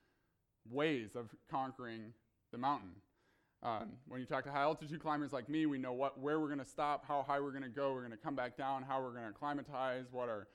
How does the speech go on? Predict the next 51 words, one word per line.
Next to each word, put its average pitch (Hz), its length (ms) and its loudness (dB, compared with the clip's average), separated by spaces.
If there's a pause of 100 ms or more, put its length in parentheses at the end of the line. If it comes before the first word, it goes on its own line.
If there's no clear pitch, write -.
(220)
what 117 300 0
our, 104 220 -2 (200)
uh, 104 300 -4
plans 143 320 -2
are 139 40 -4
gonna 127 160 -6
be. 123 260 -4 (380)
There's, 117 140 -8
a, 120 160 -6
like 113 120 -8
I - 100 -20
said, 117 140 -4
a - 20 -10
picture 120 280 -8
of 117 60 -6
me 120 140 -6
in 113 80 -6
the - 60 -10
orange 117 420 -6
there, 120 260 -2
talking 120 320 -4
with 113 140 -8
some 110 140 -10
monks 113 300 -6
that 117 140 -8
know 113 200 -4
a 110 60 -4
mountain 110 320 -4
that 104 140 -6
we 113 120 -8
were 110 140 -6
about 101 240 -4
to 101 80 -10
climb, 110 420 -4 (360)
and, 110 300 -2
uh, 104 220 0 (960)
making 131 260 -2
a 117 40 -4
plan. 131 420 2 (2000)
Dig 151 240 6
in 147 340 2
aggressively. 135 680 -2
Search 151 420 0
for 147 160 -2
what 139 180 2
God's 131 240 2
plan 139 320 -2
is 139 220 -4
in 135 140 -6
your 120 140 -6
life. 139 300 2